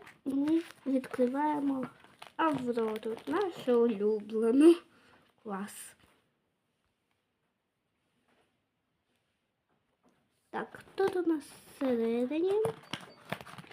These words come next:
Ну так, звичайно, це кіт Батон, мій улюблений.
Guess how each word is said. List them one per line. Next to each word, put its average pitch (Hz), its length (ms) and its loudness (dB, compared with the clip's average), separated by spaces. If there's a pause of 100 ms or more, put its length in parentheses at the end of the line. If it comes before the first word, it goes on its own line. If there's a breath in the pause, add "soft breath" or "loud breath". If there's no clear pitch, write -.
(360 loud breath)
Ну 320 200 6 (200)
так, 254 600 -2
звичайно, 254 680 -2
це - 220 -6
кіт 262 440 -6
Батон, 226 880 -2
мій 214 220 2
улюблений. 208 840 -6